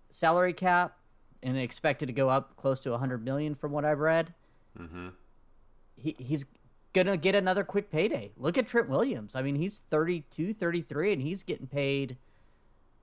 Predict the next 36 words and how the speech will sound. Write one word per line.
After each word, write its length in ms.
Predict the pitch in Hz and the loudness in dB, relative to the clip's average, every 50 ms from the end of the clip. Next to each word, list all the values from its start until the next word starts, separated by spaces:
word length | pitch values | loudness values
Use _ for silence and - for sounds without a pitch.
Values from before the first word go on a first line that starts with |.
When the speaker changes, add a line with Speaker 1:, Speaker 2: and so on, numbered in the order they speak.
| - - | -20 -10
Speaker 1:
twenty-something 640 | - - 151 160 180 175 - 190 175 - 180 170 165 | -2 0 0 2 2 0 0 0 -2 -2 -2 -2 0
million 300 | 160 165 170 170 170 165 | 0 0 0 0 -2 -2
a 40 | 160 | -2
year. 380 | 156 175 202 233 240 202 151 | 0 2 2 2 4 2 2
And 240 | 135 127 127 123 123 - _ _ _ _ _ _ _ _ _ - - | 0 0 -2 -6 -8 -10 _ _ _ _ _ _ _ _ _ -20 -12
Speaker 2:
True, 320 | - 151 156 165 160 165 - - | -6 -4 -4 -4 -4 -6 -10 -10
yeah. 180 | 113 110 120 120 - - | -8 -6 -6 -8 -10 -10
I 60 | 98 | -8
mean, 160 | 98 101 101 | -6 -6 -4
Trent 200 | 98 - 120 113 | -4 -4 -6 -4
Williams 260 | 107 104 104 98 95 87 | -2 -4 -4 -4 -6 -6
is 60 | 87 | -4
a 20 | |
left 220 | 90 92 92 - - | -4 -4 -4 -4 -6
tackle, 380 | - 76 80 - 85 82 82 85 | -10 -10 -10 -10 -14 -14 -14 -14
so 480 | - - - 85 82 78 80 80 78 - - _ _ _ _ - | -14 -10 -8 -6 -6 -6 -6 -8 -10 -14 -20 _ _ _ _ -2
Speaker 1:
Yeah. 260 | 220 214 135 123 131 131 - | 0 2 2 2 -2 -4 -6
Speaker 2:
they're, 20 | |
they're 160 | 85 87 82 - - - | -12 -12 -12 -12 -12 -8
considered 640 | - 113 101 - - - 139 131 113 110 104 90 90 | -6 -6 -6 -6 -6 -2 0 2 2 2 0 0 -2
more 200 | 92 90 90 87 | -4 -6 -4 -4
valuable 580 | 85 87 87 85 85 85 85 80 80 82 82 | -6 -4 -4 -4 -4 -6 -8 -8 -8 -8 -8
in 120 | 82 82 80 | -8 -8 -10
the 60 | 80 | -10
league, 380 | 78 78 80 80 80 80 - - - - _ - - _ _ _ - | -10 -10 -10 -10 -12 -14 -16 -20 -20 -20 _ -20 -20 _ _ _ -14
um, 380 | 80 82 80 78 78 78 80 - _ - | -12 -10 -10 -10 -12 -14 -16 -20 _ -10
for 200 | - 98 87 80 | -6 -6 -6 -6
various 480 | 80 82 90 87 87 82 80 76 - | -8 -8 -6 -6 -4 -6 -6 -8 -8
reasons. 400 | 87 82 78 78 82 82 82 78 | -10 -10 -10 -10 -10 -12 -12 -10
Uh, 100 | 82 85 - 78 | -10 -12 -12 -12
and, 100 | 80 82 80 - - | -14 -14 -14 -14 -14
and 120 | 90 87 | -12 -12
again, 280 | 87 85 98 90 87 85 | -8 -6 -4 -4 -4 -6
if 160 | 80 - - | -8 -10 -10
you 80 | 92 | -6
guys 380 | 90 104 101 95 87 - - - | -4 -2 -2 -4 -4 -8 -14 -14